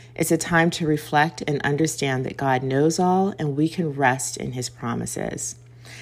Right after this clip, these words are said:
Some scriptures to look at are Colossians three seventeen, Ephesians six seven, First Chronicles twenty-nine eleven, Proverbs four twenty-three, and Psalms fifty-one ten. I pray you have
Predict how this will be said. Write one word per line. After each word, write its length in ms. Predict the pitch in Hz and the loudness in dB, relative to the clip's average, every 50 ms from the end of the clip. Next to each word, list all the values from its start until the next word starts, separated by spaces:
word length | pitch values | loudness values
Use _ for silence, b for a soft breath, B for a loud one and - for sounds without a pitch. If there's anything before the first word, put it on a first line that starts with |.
| B B | B B
Some 200 | B - 196 190 | B 2 4 4
scriptures 580 | 180 - - - 226 240 233 - 339 320 320 - | 4 4 2 2 2 2 4 4 2 2 2 0
to 140 | - - 175 | -2 -2 0
look 240 | 151 143 143 139 | 2 0 0 0
at 280 | - 71 78 80 73 - - | -2 -2 0 0 -2 -2 0
are 140 | - 143 139 | 0 0 0
Colossians 600 | - - 151 143 139 143 156 - 202 190 190 - | -2 -2 2 4 4 4 4 4 2 0 0 0
three 200 | - 160 147 147 | -2 0 0 0
seventeen, 720 | 147 - 165 160 175 180 180 - 151 127 123 127 - 151 180 - - - - - - - | 2 2 0 2 2 0 0 -2 -2 -4 -4 -4 -4 -6 -8 -10 -16 -20 -20 -20 -10 -10
Ephesians 640 | 139 - - - 151 151 151 - 160 165 185 180 | -10 -8 0 2 4 4 4 4 2 2 2 2
six 260 | - - - 226 - | 0 0 -2 -2 0
seven, 460 | - 135 123 123 123 127 127 139 151 - B B B B B B B | 0 0 0 0 -2 -4 -4 -6 -8 -10 B B B B B B B
First 400 | - - - 180 190 202 - - | -10 0 4 4 4 4 2 -2
Chronicles 540 | - - 165 156 156 156 - 160 147 143 - | 0 0 2 2 2 0 0 0 -2 -2 -2
twenty-nine 580 | - - 147 139 143 151 156 156 156 156 160 | -4 -4 -2 0 0 0 2 2 2 2 2
eleven, 580 | 160 151 131 120 120 131 127 127 135 147 160 170 - - - - | 0 0 0 -2 -4 -4 -6 -6 -6 -6 -8 -10 -14 -20 -20 -14
Proverbs 680 | - - 151 139 143 143 147 147 147 147 139 - - | -2 4 6 6 6 6 4 2 2 2 0 -2 -6
four 240 | - - 147 143 147 | -2 0 0 0 0
twenty-three, 760 | 151 - 180 165 170 170 170 - 143 127 123 123 123 123 139 B B B B B B B B B | 0 -2 -2 -2 0 -2 -2 0 0 0 2 2 0 -2 -4 B B B B B B B B B
and 160 | - 147 139 | -4 -2 0
Psalms 520 | - - 151 143 139 135 131 139 135 - | 4 4 4 4 4 2 2 0 -4 -2
fifty-one 520 | - 143 135 - - 131 127 120 117 117 117 | -2 -4 -4 -2 -2 -2 0 0 -2 -2 -4
ten. 420 | - - 57 - - - - - - - - B B B B B B B B | -6 -8 -8 -10 -8 -10 -12 -14 -16 -20 -20 B B B B B B B B
I 80 | - | -2
pray 340 | 160 - - - 175 160 160 | -2 -2 -2 0 4 6 6
you 160 | 160 156 160 | 6 6 4
have 200 | 160 147 147 147 | 4 2 0 -2